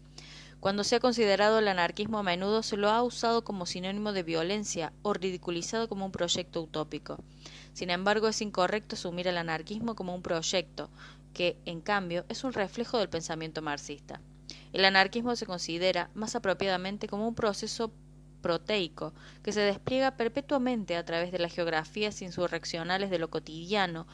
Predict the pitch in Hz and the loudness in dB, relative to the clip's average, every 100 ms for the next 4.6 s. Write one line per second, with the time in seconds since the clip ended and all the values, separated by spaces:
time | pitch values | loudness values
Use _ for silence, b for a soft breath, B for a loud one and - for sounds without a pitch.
0 | B B 185 185 - 208 226 254 233 - | B B 2 2 2 2 2 0 -6 -4
1 | 220 196 175 170 165 220 233 190 160 - | -6 -2 2 2 2 -2 0 0 0 -2
2 | 180 165 160 160 151 151 151 175 156 156 | -4 -2 0 0 -2 -8 -6 -2 -2 0
3 | 208 233 233 190 170 165 151 147 165 160 | -2 0 0 0 -4 -6 -8 -6 -6 -4
4 | 151 151 151 143 135 139 | -4 -6 -4 -4 -4 -8